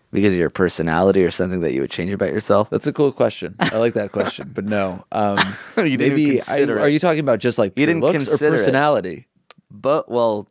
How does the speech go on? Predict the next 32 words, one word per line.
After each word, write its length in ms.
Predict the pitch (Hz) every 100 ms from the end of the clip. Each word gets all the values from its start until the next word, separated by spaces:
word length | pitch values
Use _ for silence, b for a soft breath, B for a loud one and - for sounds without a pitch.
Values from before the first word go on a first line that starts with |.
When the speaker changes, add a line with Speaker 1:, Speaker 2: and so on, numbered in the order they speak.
| -
Speaker 1:
definitely 400 | 131 156 185 135
personality, 720 | - 101 104 87 85 76 67
because 220 | 90 101
you're 80 | 98
Speaker 2:
Personality, 400 | 135 127 127 127
Speaker 1:
talking 120 | 139 135
like 60 |
Speaker 2:
I 40 | 123
Speaker 1:
a 20 |
Speaker 2:
would 60 | 110
be 60 |
Speaker 1:
huge 100 | 110
Speaker 2:
like, 100 | - -
Speaker 1:
asshole. 380 | - 52 58 - b b b -
Speaker 2:
personality, 640 | 196 180 147 135 127 123
there 200 | 113 110
are 40 | 104
days 320 | 107 107 98
when 100 | 104
I 80 | 98
Speaker 1:
<laughs> 100 | 107
Speaker 2:
haven't 180 | 98 101
had 220 | 104 95
my 140 | 95
coffee, 580 | 92 98 95 - 95 87 -
and 140 | 104 92
I'll 160 | 92
start 520 | - - - 104 95
at, 160 | 95 -
like, 240 | 90 92 92
a 40 |
nine. 560 | 90 92 92 85 90